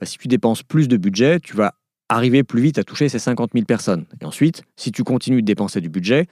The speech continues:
tu vas forcer l'algo à sortir de ces cinquante mille personnes qui ont un fort potentiel de conversion, et du coup, tu vas toucher des gens qui sont moins chauds, moins enclins à convertir,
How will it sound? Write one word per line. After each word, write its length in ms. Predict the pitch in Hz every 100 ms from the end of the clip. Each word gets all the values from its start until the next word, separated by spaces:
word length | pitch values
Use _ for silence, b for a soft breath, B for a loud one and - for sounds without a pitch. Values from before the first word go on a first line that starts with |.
| -
tu 100 | 113
vas 100 | 95
forcer 320 | 156 - 151
l'algo 340 | 135 123 135
à 80 | 110
sortir 480 | - 107 - 123 104
de 120 | 90
ces 180 | - 92
cinquante 360 | - 101 107
mille 160 | 117 104
personnes 420 | 104 - 104 104 - b b -
qui 180 | 104
ont 180 | 104 104
un 300 | 90 80 73
fort 240 | - 143 135
potentiel 400 | 127 107 - 107
de 80 | 92
conversion, 500 | 92 82 - 156 175 B
et 80 | -
du 100 | 85
coup, 140 | - 143
tu 100 | 104
vas 80 | 92
toucher 260 | - 131
des 120 | 95
gens 200 | 95 131 151 _ _ _
qui 120 | -
sont 160 | - 113
moins 360 | 101 113 127 143
chauds, 380 | - 127 131 -
moins 300 | 101 120 139
enclins 360 | 123 120 131 117
à 40 |
convertir, 600 | 98 95 92 - 156 175